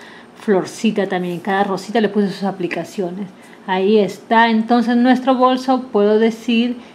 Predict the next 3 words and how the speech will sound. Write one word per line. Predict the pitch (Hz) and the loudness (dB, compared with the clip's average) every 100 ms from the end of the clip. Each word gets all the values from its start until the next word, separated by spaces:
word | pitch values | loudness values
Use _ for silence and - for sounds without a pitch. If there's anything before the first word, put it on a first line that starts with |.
| - - | -18 -10
ya | 180 208 214 - | -2 0 0 -2
trabajo | 254 202 175 185 180 214 | 0 2 2 0 -2 -8
terminado. | 196 - 233 220 220 226 226 202 170 160 147 | -8 -4 0 2 2 2 2 2 -2 -6 -10